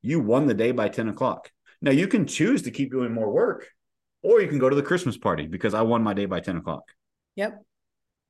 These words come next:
Speaker 1: But what happens is we have the Christmas party, so we're gonna sleep in till eleven and go to the Christmas party at noon and not get anything done. That's
Speaker 2: Right.
Speaker 1: where the guilt comes from,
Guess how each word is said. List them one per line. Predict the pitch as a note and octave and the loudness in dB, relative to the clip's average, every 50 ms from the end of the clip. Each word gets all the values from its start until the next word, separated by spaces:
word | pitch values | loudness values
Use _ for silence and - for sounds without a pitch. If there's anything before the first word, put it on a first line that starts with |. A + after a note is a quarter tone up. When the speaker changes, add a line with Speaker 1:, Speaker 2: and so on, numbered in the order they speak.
| _ _ | _ _
Speaker 1:
But | - G#2+ | -2 0
what | G#2+ A2 G2+ | 2 2 0
happens | - C#3 C#3 E3+ F3 D#3+ C3 G#2+ F#2 | 0 0 0 2 2 2 2 2 0
is | G#2 G2+ G#2 G#2+ G#2+ G#2+ - - - - _ _ | 0 -2 -2 -2 -4 -6 -12 -18 -20 -20 _ _
we | - B2+ | 0 0
have | C3+ C3 | 2 2
the | B2 A#2+ | 0 -2
Christmas | - E3 F3+ F3 F3 D3 | -2 -2 -2 -2 -2 -6
party, | - - A#2 A2 G#2+ G#2 | -4 -2 0 0 0 -2
so | - A2+ | -4 -6
we're | A#2 A#2 | -4 -2
gonna | A#2+ A2 | -2 -4
sleep | G2+ - - C#3 C#3 C#3 | -2 -2 0 0 0 2
in | C#3+ B2+ A#2 | 0 0 0
till | - B2 A2+ | 2 2 2
eleven | G#2 G2+ A#2+ C#3+ D#3 C3 A#2+ A2+ | 4 4 4 2 2 2 2 0
and | A2 G2+ | 0 2
go | A2+ | 0
to | A2 G#2+ | 0 0
the | G#2 | -2
Christmas | - - B2 A#2 A#2+ A2+ - | -2 -4 -4 -4 -6 -8 -2
party | - G#2+ G2 F#2 F#2 | -2 -2 0 -2 -4
at | F#2 | -4
noon | A2+ B2+ C3+ B2+ A2+ G#2+ | -2 0 0 0 0 -2
and | G2 G2 | -4 -6
not | G#2 G2 F#2 | -6 -8 -8
get | G2+ G2 | -8 -8
anything | F#2+ F2 E2 F2+ F2 E2+ | -6 -6 -6 -6 -4 -4
done. | G2+ G2 E2+ - - - _ _ _ _ _ _ _ _ _ | -4 -4 -4 -6 -10 -18 _ _ _ _ _ _ _ _ _
That's | - C3+ D#3+ | -4 0 2
Speaker 2:
Right. | F#3 E3+ | 2 2
Speaker 1:
where | E3 D3+ | 2 0
the | D3 - | -2 0
guilt | - D#3 D3 C#3+ | 2 2 2 4
comes | - A3 A3+ G3+ - | 2 2 0 0 0
from, | - B2 G2 D#2 D2+ D2+ | -2 -2 -2 -2 -4 -8